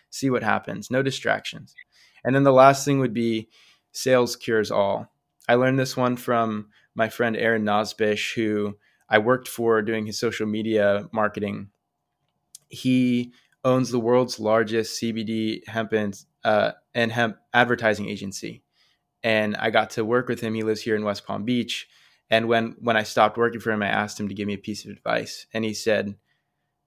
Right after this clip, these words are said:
"Sales cures all. Sales cures all."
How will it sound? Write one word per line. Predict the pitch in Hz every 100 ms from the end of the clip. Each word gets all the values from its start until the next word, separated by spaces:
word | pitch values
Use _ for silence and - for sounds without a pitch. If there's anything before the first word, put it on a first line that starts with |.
| _ _ _ -
"Sales | - 113 117 113
cures | - 107 101
all. | - 101 - 120 _ _ _ _ _ _ _ -
Sales | - 131 131 -
cures | - 110 101
all." | - 104 -